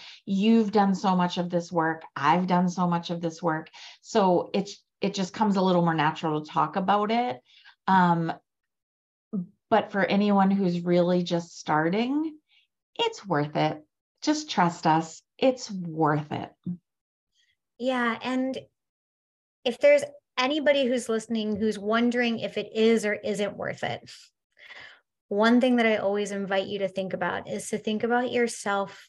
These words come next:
Speaker 2: at a younger age and to think, were you worth it then?
Speaker 1: Mm.
Speaker 2: And because you were, and you're worth it now. You know, I always tell people that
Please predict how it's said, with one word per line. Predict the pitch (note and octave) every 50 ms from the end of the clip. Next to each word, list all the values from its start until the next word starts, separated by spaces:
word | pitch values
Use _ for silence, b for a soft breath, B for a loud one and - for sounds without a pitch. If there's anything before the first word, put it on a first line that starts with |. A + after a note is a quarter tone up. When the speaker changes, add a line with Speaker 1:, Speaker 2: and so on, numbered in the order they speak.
| _ _
Speaker 2:
at | - G#3+ G#3+
a | G#3+
younger | G3 G3+ G3+ G#3 G#3 G3+ G3+
age | G#3 - - - - - - - - - - - _ _ _ _ _ _ _ _ _ _ _ b b b b b b b b b b b b _ _ _ _ _ _ _ _ -
and | A3 A3 A3+ A#3 A3 A#3 -
to | - A#3+ A3
think, | A3+ - - C#4+ C4 A3 G3+ F#3+ F3+ - - _ _ _ _ _ _ _ _ _ _ _ _ _ _
were | A3 A3 A#3 B3
you | B3 A#3+ B3+ A#3+
worth | G#3 G3 G#3 A3 G#3+ G#3+ -
it | G#3+ - - - F#3+
then? | F3+ G3 F3+ E3 C#3 B2 B2+ - - _ _ _ _ _ _ _ _ _ _ _ _ _ _ _ _ _ _ _ _ _ _ -
Speaker 1:
Mm. | D#3+ D#3+ D#3 D#3+
Speaker 2:
And | D#3+ D#3+ D#3 D3 D3 - C3+ B2+ B2+ - _ _ _ _ _ _ _ _ _ _ _ _
because | - B3+ A#3 - A#3+ B3 A3+ G3+
you | A3+ B3 B3
were, | A3+ C4 B3+ G#3 F3 D3 C3 - - B B B B B B B B B B B B B B B -
and | A3 A3 A3
you're | B3 A#3+
worth | A3+ A#3+ B3 A#3+ A#3+
it | A#3+ A#3 D#3+
now. | F3+ F3+ F3+ E3+ F3+ F#3 D#3+ - A3 - b b b b b b _ _
You | A3+ A3 G#3
know, | G#3 G3+ G3 G3 - - - _ _ _ _ _ _ _ _ _ _ _ _ _ -
I | G#3 A#3
always | A#3+ B3+ B3+ A#3+ -
tell | - B3+ A#3 A3+
people | A3+ A#3 A3+ A3+ - A3 G#3
that | G#3 G3+ F#3+